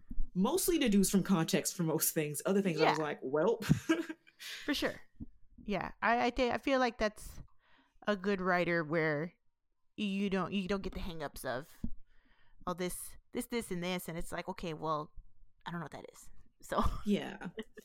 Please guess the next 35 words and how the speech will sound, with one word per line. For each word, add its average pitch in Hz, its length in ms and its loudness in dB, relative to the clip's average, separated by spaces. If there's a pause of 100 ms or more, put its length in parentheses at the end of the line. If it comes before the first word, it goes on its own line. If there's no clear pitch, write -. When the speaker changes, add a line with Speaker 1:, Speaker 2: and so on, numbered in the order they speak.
(260)
Speaker 1:
Yeah. 143 240 -2
While 170 180 2
also 269 220 2
acknowledging 160 500 0
that 139 200 -4
this 220 160 4
clearly 180 560 2
is 151 120 -2
not 151 160 -2
meant 120 180 -6
for 135 100 -6
me. 101 300 -8
It - 60 2
was 196 140 4
meant 180 160 2
for 147 420 -2 (280)
Star 156 240 -2
Trek - 260 -2
fans 139 600 -6
Speaker 2:
Right. 196 340 -2
Speaker 1:
only. - 240 -10 (260)
Speaker 2:
Right. 170 120 -8
Speaker 1:
And 185 100 2
I 175 80 2
can't 165 300 0
fault 147 300 0
her 185 100 -4
for 160 100 -8
that 139 220 -4
at - 100 -8
all. 202 360 -6 (260)
Speaker 2:
Right. 214 260 -2
Speaker 1:
So 202 360 2 (180)
Shelter 233 720 2 (100)
was 147 560 0